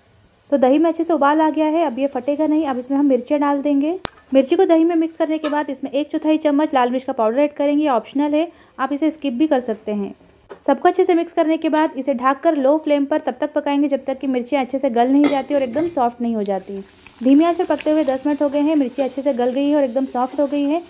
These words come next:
अब गैस का flame बंद करके ऊपर से हरा धनिया डालेंगे। तो tasty दही मिर्ची बनकर तैयार है। मिर्ची का flavor जो दही में mix होता है उससे दही का taste बहुत ही ज़बरदस्त आता है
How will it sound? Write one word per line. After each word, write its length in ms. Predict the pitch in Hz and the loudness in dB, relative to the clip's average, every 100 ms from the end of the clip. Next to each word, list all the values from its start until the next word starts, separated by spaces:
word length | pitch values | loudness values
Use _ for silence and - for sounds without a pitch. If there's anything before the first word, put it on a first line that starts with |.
| - - | -18 -12
अब 120 | 349 220 | -10 0
गैस 220 | 269 277 | 2 2
का 80 | 349 | 0
flame 260 | 320 311 | 2 2
बंद 220 | 262 269 277 | 2 0 -2
करके 260 | 262 254 | -2 -2
ऊपर 200 | 254 254 | -2 -2
से 120 | 254 | -2
हरा 200 | 302 269 302 | 0 0 0
धनिया 280 | 247 226 | 0 -2
डालेंगे। 460 | 220 202 190 190 196 208 - - - - - - | 0 0 -2 -4 -8 -10 -18 -20 -20 -20 -14 -4
तो 60 | 262 | 4
tasty 300 | 285 277 330 | 4 4 2
दही 160 | 311 | 4
मिर्ची 220 | 311 302 | 4 2
बनकर 200 | 311 294 320 | -2 -2 -2
तैयार 440 | 262 254 269 294 | -4 -2 -2 -2
है। 160 | 302 302 | 0 0
मिर्ची 280 | 262 240 294 | -2 -4 -4
का 120 | 311 | -2
flavor 320 | 311 262 277 | 0 0 2
जो 120 | 294 254 | -2 -2
दही 200 | 254 269 | 0 0
में 100 | 277 | 0
mix 240 | 269 - | 0 -2
होता 200 | 294 277 | -4 0
है 60 | 277 | -2
उससे 140 | 285 226 | -2 -2
दही 220 | 226 269 | -2 -2
का 120 | 285 | -2
taste 260 | 277 277 240 | -4 -4 -4
बहुत 240 | 233 254 | -2 -2
ही 60 | 269 | -2
ज़बरदस्त 380 | 233 247 285 | 0 0 0
आता 220 | 277 269 285 | 0 0 0
है 200 | 285 | 0